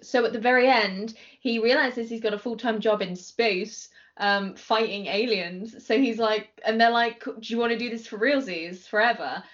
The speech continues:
And at the time I was watching it like, "Oh, like, obviously he'll say no because we all come back to Earth and continue our lives after we've had these glorious adventures." So it was absolutely thrilling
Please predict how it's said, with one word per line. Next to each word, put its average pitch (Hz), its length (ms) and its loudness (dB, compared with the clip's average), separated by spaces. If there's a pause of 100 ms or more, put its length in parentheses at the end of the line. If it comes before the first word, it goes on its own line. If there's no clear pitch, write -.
(260)
And 240 140 2
at 233 80 -2
the 233 80 -10
time 302 340 0
I 247 140 2
was 247 140 -4
watching 262 360 -6
it 185 180 -6
like, 185 520 -6
"Oh, 220 540 2
like, 190 240 -2
obviously 202 480 -4
he'll 185 160 -2
say 170 160 -8
no 175 300 0
because 170 360 -8
we 180 140 -6
all 180 100 -4
come 170 220 -2
back - 200 -2
to - 160 -4
Earth 175 360 2
and 160 360 -10 (160)
continue 202 480 2
our 170 140 6
lives 180 360 4
after 156 240 -2
we've 185 120 -8
had 190 200 2
these 165 160 -10
glorious 180 440 0
adventures." 180 680 -6 (1500)
So 294 260 6
it 269 180 -2
was 285 160 -6 (120)
absolutely 277 640 -4
thrilling 254 540 -2